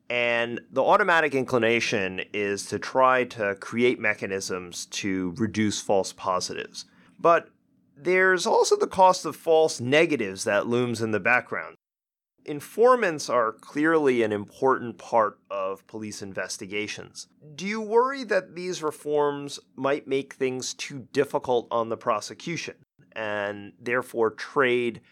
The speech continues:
too many of those false negatives in return for the benefits?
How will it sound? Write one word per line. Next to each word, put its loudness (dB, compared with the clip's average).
too -2
many 2
of 0
those 2
false 0
negatives -6
in -10
return -4
for -10
the -8
benefits? -6